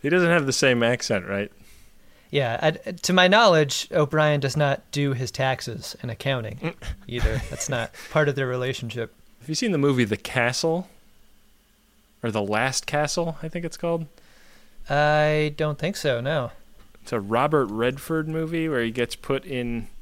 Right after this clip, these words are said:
Speaker 1: military prison and James Gandolfini is the, is the warden.
Speaker 2: Ooh.
Speaker 1: It's real Shawshanky and, uh,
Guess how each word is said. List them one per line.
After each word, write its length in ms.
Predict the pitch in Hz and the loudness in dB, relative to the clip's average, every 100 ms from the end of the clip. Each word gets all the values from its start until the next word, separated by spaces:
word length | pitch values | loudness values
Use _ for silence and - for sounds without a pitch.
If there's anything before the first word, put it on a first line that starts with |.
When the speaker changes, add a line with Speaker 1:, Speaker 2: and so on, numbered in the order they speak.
| - | -10
Speaker 1:
military 600 | 110 120 131 139 139 127 | -2 0 2 2 2 2
prison 600 | - 127 127 143 147 151 | 0 0 0 -2 -4 -8
and 240 | 120 104 101 | -6 -4 -4
James 400 | 113 110 127 120 | -2 0 0 -2
Gandolfini 960 | 123 120 123 117 - 117 120 139 139 | 0 0 0 0 -2 -4 -2 -2 -4
is 160 | 127 123 | -6 -8
the, 320 | 127 123 120 | -4 -4 -4
is 160 | 127 117 | -6 -6
the 100 | 120 | -4
warden. 500 | 110 117 123 147 143 - - 120 | 0 2 2 -2 -8 -12 -12 -2
Speaker 2:
Ooh. 560 | 135 185 156 123 113 - - _ - - | 4 6 4 2 -4 -10 -20 _ -20 -8
Speaker 1:
It's 140 | 117 117 | -6 4
real 200 | 156 170 | 6 6
Shawshanky 920 | - 143 139 - 101 95 101 90 - - - | 6 4 4 4 2 0 -4 -4 -8 -14 -4
and, 380 | 107 98 95 | -2 0 0
uh, 380 | 107 101 95 98 | 0 0 0 -4